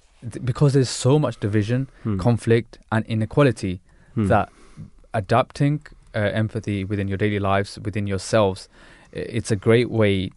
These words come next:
Speaker 1: to bridge those gaps, bridge those division and conflict, and become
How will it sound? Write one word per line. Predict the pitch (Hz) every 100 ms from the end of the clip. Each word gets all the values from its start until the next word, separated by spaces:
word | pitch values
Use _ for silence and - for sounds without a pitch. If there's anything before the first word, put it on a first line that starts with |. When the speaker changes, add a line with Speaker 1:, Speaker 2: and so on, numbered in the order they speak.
| -
Speaker 1:
to | 104 101 - 113 -
bridge | 123 135 - -
those | 104 92
gaps, | - 92 - -
bridge | - 135 -
those | 113 101 104
division | 110 101 104 104 95
and | 98 101
conflict, | - 120 107 101 - - - - - -
and | 113 110
become | 117 - 135 139